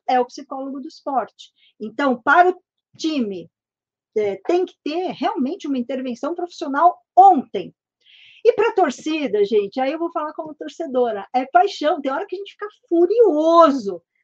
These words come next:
tem hora que a gente tá arrasado e, e dobra e joga a camisa no cesto de lixo, quer saber.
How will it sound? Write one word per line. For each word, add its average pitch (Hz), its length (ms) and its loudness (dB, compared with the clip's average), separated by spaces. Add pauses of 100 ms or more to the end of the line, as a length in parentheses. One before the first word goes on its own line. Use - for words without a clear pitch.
tem 285 140 -4
hora 359 220 -2
que 381 80 -6
a - 40 -2
gente 370 200 -10
tá 370 120 -6
arrasado 349 720 0
e, 285 280 -2
e 240 40 -2
dobra 269 580 4
e 294 100 -6
joga 262 380 -2
a 302 40 -10
camisa 285 560 -4
no 285 100 -6
cesto 269 380 -12
de 294 160 -12
lixo, 262 240 -10
quer 320 140 -14
saber. 277 400 -4